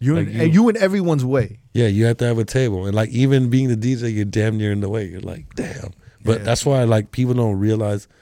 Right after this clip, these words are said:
Speaker 2: that's another variable in that
Speaker 1: Mm-hmm.
Speaker 2: situation. It's not like you're in a fucking, at eleven or you're at Dre's where you have all this space and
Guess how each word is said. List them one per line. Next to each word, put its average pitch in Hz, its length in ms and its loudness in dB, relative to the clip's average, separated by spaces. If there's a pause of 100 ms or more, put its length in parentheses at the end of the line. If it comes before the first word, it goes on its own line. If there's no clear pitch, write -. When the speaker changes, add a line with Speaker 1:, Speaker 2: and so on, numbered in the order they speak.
(140)
Speaker 2:
that's 101 220 -2
another 101 360 0
variable 92 760 -2 (260)
in 98 140 -4
that 92 80 -2
Speaker 1:
Mm-hmm. 117 80 -4
Speaker 2:
situation. 90 840 -6 (600)
It's 95 180 -4
not 107 160 0
like 98 240 -2
you're 101 180 0
in 101 120 -2
a 90 40 -4
fucking, 95 540 -4 (420)
at 98 160 -4
eleven 98 640 0
or 95 60 0
you're 101 240 0
at 98 180 -2
Dre's 101 460 -2
where 92 80 0
you 98 140 0
have 95 120 -2
all 101 260 0
this 98 200 -6
space 104 560 -4
and 92 200 -8